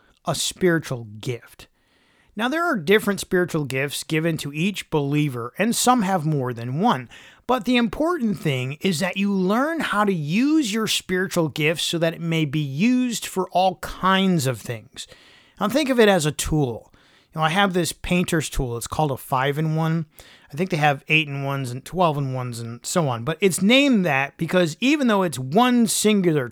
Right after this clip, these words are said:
tool, you can use it for five different applications and probably more.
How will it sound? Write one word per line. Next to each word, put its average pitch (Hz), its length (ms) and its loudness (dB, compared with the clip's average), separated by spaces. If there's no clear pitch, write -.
tool, 151 640 -2
you 214 280 2
can 196 240 0
use 233 440 4
it 139 280 -2
for 196 240 0
five 170 400 4
different 156 300 0
applications 131 760 0
and 143 220 -2
probably 147 440 0
more. 185 260 0